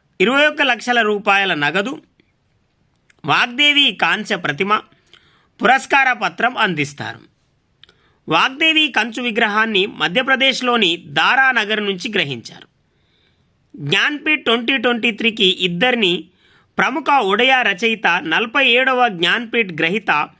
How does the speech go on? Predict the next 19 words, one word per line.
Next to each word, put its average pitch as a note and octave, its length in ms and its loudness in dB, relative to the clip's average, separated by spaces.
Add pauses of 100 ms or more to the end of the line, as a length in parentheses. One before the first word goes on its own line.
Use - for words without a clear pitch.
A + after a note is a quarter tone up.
(640)
ప్రతిభారాయ్ C#4 600 2
అధ్యక్షతన G3+ 720 -2
పదకొండు F#3 540 0
మంది B3 300 0
సాహితీవేత్తలతో G#3 1080 -2
కూడిన F#3 320 0
కమిటీ F#3 520 -2
ఎంపిక D3+ 400 -4
చేసింది. - 380 -14 (800)
ఈ C4 140 2
కమిటీ D4 460 -2
సభ్యుల్లో B3 480 -2
తెలుగు C4 460 -2
జర్నలిస్ట్ A#3 640 -2 (480)
ఏ A#3+ 160 2
కృష్ణారావు A#3+ 720 0
కూడా G#3 560 0
ఉండడం F3+ 360 0
విశేషం. C#3 480 -6